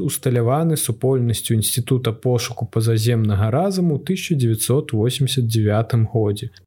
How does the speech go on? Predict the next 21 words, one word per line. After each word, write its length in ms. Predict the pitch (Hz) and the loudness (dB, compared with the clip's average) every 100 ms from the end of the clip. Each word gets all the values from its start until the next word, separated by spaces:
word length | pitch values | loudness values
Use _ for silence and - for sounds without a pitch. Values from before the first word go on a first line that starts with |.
| - | -6
Пратакол, 640 | - 160 185 180 151 123 | -4 -2 -4 -2 -2 2
які 300 | 113 113 - | 0 0 0
ў 80 | 117 | -2
апошні 400 | 110 120 110 123 | 0 -2 -2 0
раз 240 | 117 107 - | 2 0 0
пераглядаўся 840 | 123 117 110 117 113 107 101 - | 0 2 2 2 2 2 0 0
больш 340 | 107 117 107 107 | 0 2 2 2
за 140 | 110 | 0
дзесяць 400 | 104 110 - 110 | 2 0 2 2
гадоў 380 | 107 107 110 110 | 2 2 0 0
таму, 380 | 110 110 170 220 | 0 0 2 0
расплывісты, 840 | 185 175 - 127 120 92 87 - - | 0 -2 0 0 2 0 -2 -4 -6
калі 300 | - 113 110 | 0 2 4
гаворка 480 | 113 110 107 110 113 | 2 2 0 0 0
ідзе 320 | 101 107 170 | 0 2 0
аб 300 | - 110 - | 0 -4 0
міжнародным 800 | 123 113 123 117 110 127 156 151 | 0 0 0 2 2 0 0 0
адказе 480 | 131 127 - 117 143 | 0 -2 0 0 2
на 240 | 135 110 127 | 0 0 0
пазаземную 800 | 147 123 113 110 110 107 107 107 | 0 2 2 2 2 2 0 0
камунікацыю. 880 | 120 120 120 127 113 87 - - | 2 2 2 0 0 0 -2 -6